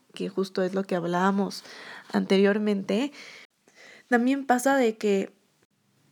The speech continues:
me empecé a emocionar por cosas que escuchaba en estas lecturas. Eh, no les voy a decir qué, porque son su-, cosas súper personales.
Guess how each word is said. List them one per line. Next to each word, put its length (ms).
me 80
empecé 300
a 20
emocionar 640
por 200
cosas 340
que 480
escuchaba 760
en 200
estas 240
lecturas. 540
Eh, 140
no 120
les 120
voy 80
a 20
decir 220
qué, 160
porque 240
son 180
su-, 140
cosas 220
súper 260
personales. 640